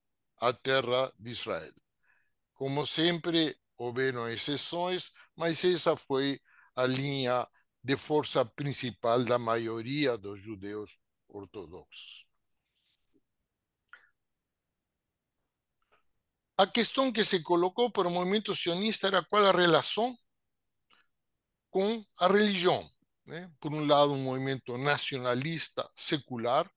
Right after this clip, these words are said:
e, por outro lado, um movimento que,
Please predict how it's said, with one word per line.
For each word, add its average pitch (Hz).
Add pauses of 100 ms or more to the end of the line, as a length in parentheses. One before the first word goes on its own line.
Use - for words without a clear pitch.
(1000)
e, 170
por 170
outro 165
lado, 151 (720)
um 165
movimento 156
que, 135